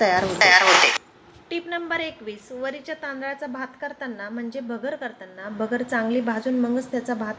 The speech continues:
Speaker 1: करावा. अशी भगर भाजून घेतल्याने भगरीचा भात हा मऊ आणि मोकळा होतो. टीप नंबर बावीस, तुम्ही कोणत्याही प्रकारची भाजी बनवत असताना त्यामध्ये जर तुम्हाला खायचा सोडा वापरायचा असेल तर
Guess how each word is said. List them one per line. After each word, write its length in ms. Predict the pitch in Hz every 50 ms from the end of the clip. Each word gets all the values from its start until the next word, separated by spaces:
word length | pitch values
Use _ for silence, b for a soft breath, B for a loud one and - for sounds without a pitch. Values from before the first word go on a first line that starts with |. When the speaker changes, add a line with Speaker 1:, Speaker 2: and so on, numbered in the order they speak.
| - -
Speaker 1:
करावा. 340 | 214 202 185 165 165 165 165 -
अशी 220 | 202 202 - 254
भगर 280 | 226 240 240 247 240 240
भाजून 340 | 233 226 214 208 233 233
घेतल्याने 420 | 233 247 240 240 254 233 208 202 202
भगरीचा 460 | 196 208 208 208 220 226 226 - 233
भात 300 | 208 220 226 226 220 -
हा 180 | 208 202 202 208 B B B B B B B 233
मऊ 180 | 240 254 277
आणि 240 | 285 247 226 240 277
मोकळा 340 | 285 302 311 294 294 233 214
होतो. 340 | 196 185 170 170 165 151 - - - B B B B B B -
टीप 180 | 294 294 - 311
नंबर 280 | 330 330 320 311 320 311
बावीस, 380 | 240 220 208 190 185 185 - - -
तुम्ही 160 | 285 311 302
कोणत्याही 400 | - 302 294 285 254 311 311 320
प्रकारची 440 | 320 330 320 320 302 285 - 302 302
भाजी 320 | 254 262 240 233 233 269
बनवत 360 | 254 277 269 269 277 269 269
असताना 500 | 277 262 - - 277 240 214 214 214 226
त्यामध्ये 500 | 226 226 254 247 247 254 262 247 233 277 262
जर 160 | 269 277 262
तुम्हाला 320 | 262 277 277 269 269 262 262 254
खायचा 320 | 240 214 190 190 - 240
सोडा 260 | 247 247 262 254 254
वापरायचा 480 | 254 247 240 233 254 240 247 240 247 254
असेल 300 | 254 - 262 220 220 214
तर 100 | 233 226